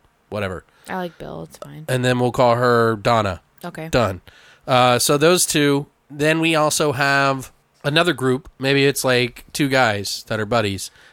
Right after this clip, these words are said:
Speaker 1: and they were going to Vegas or something like that, and they took a connecting flight, and they were going to Vegas. And then their story co-, goes off, and it's, so it's, like, kinda like following different stories, and they all sort of connect
Speaker 2: Yeah.
Speaker 1: in some way.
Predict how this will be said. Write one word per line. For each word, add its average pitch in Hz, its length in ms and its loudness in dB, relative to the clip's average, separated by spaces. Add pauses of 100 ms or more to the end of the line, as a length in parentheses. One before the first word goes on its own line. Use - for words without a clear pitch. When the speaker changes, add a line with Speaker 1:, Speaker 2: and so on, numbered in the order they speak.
Speaker 1:
and 117 140 -2
they 117 60 2
were 113 100 2
going 113 180 2
to 104 220 0
Vegas 104 500 0
or 98 60 -6
something 92 320 -8
like 95 240 -8
that, 92 260 -8 (260)
and 110 100 -6
they 113 100 0
took 113 220 -2
a 107 60 -6
connecting 104 440 -4
flight, 113 440 0 (200)
and 110 180 -4
they 107 80 2
were 104 120 -2
going 98 200 -2
to 104 60 -4
Vegas. 143 540 0 (300)
And 123 160 -2
then 117 180 0
their 190 240 4
story 123 460 2
co-, 120 260 0 (100)
goes 123 300 2
off, 107 320 2
and 113 100 -2
it's, 127 120 -2
so - 260 2
it's, 170 140 0
like, 180 160 0
kinda 233 200 2
like 185 200 2
following 175 400 2
different 143 300 -2
stories, 131 680 0 (160)
and 135 140 0
they 127 80 4
all 123 180 4
sort 123 180 0
of 113 60 -2
connect 117 360 -2
Speaker 2:
Yeah. - 60 -6
Speaker 1:
in 101 60 -6
some 101 240 0
way. 90 300 -4